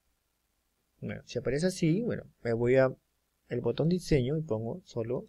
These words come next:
el título. Bueno, ¿cuál sería el siguiente? A ver, menú insertar, formas,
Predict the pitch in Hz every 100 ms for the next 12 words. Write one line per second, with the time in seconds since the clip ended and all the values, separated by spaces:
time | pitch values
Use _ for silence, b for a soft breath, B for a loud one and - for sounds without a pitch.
0 | - 123 120 - 160 - - _ _ _
1 | _ _ b b b b b - - -
2 | _ _ - 180 180 170 151 - 127 110
3 | 104 107 110 - 127 135 156 165 165 147
4 | 127 - - _ _ _ _ _ _ _
5 | _ _ _ - - - - 170 127 117
6 | 120 117 143